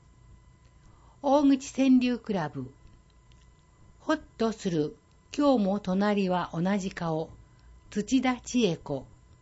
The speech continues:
祖母の手が包む草餅つなぐ味、吉田祐介。一さじへ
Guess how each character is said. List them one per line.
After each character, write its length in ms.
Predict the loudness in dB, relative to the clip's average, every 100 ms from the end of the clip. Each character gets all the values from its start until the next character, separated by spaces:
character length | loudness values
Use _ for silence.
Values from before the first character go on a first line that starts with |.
| -20 -20 -20 -20 -20 -20 -20 _ -20 -16 -2
祖 140 | 2
母 140 | 4
の 180 | 4 0
手 160 | -2 -4
が 240 | -4 -6 -12 -20 -20 -20
包 300 | -12 -2 2 4 2
む 60 |
草 340 | -4 0 2 2
餅 440 | 0 -4 -8 -10 -6
つ 120 | -2
な 160 | 0
ぐ 220 | 0 0 -2
味、 460 | -4 -6 -10 -10 -18 -20 -20 -20 -20 -6
吉 320 | -4 0 2
田 220 | 2 2
祐 260 | 0 0 0
介。 480 | -4 -12 -8 -8 -10 -20 -20 -20 -20 -20 -20 _ -20 -20 -20 -20 -20 -20 -20 -20 -20 -12
一 260 | 0 0
さ 200 | 2 -4
じ 200 | 0 0
へ 220 | 0 -2